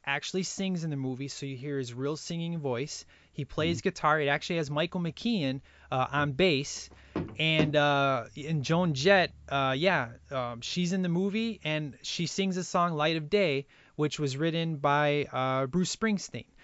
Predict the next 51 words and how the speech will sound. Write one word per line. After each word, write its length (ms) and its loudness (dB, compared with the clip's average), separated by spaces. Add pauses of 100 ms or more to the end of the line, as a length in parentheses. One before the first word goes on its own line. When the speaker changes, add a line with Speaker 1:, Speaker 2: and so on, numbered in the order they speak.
(200)
Speaker 1:
So, 300 6
Speaker 2:
All 80 8
right. 300 0
Speaker 1:
and 340 0
she 220 0
does 400 0
the, 280 0
a 80 -2
lot 280 2
of 80 -10
her 100 -2
songs, 560 -2
like 220 0
This 240 0
Means 280 -2
War, 460 0
all 180 0
came 260 -6
from 160 -8
that 140 -2
movie. 300 -4
It's 160 -20
Light 220 0
of 100 -2
Day 180 0
with 140 -2
Michael 240 -2
J. 200 -2
Fox. 500 2
It's 360 -8 (300)
a 80 -2
kinda 340 4
hard 320 4
movie 280 2
to 80 -2
find, 440 -2 (280)
but 120 0
it's 180 -2
the 100 -6
first 480 0 (100)
serious 720 0
Michael 240 -2
J. 160 -2
Fox 340 0
movie 220 -2
I 80 0
ever 260 2
watched. 440 2
It's 160 -10
very 420 2
sad. 580 2